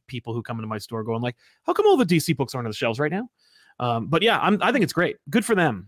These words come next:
uh, for righting a wrong. Like,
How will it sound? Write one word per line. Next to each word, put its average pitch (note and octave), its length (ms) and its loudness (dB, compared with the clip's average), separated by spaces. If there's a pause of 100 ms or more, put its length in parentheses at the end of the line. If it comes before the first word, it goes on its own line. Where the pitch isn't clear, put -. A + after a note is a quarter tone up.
uh, B2 380 0
for C#3 280 2 (240)
righting D#3 420 2
a D3 60 2
wrong. B2+ 600 0 (840)
Like, D#3 220 -2